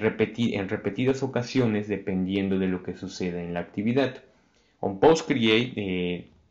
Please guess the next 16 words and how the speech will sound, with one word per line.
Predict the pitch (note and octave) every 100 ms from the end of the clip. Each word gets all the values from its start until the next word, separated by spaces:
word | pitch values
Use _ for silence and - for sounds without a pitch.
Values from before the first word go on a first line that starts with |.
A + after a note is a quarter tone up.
| _
únicamente | A2 A2+ A2+ G#2 G2 G2 G#2 G2+ -
al | G2
igual | F#2 G2 F#2+ F#2+
que | G2 -
onCreate, | G2+ F#2+ G2 F#2 F#2 G#2 - - _ _ _
sucede | - G#2 - A2 G2+ G2
una | A#2 A#2 A2
sola | G#2 G2+ G2
vez, | F2+ F#2 - -
es | G#2 G2
invocado | A2 F#2+ F#2+ F#2+ F#2
una | F#2 G2 F#2+
sola | - F#2+ F2
vez | F#2 G2
y | F#2 F#2
es | F#2 -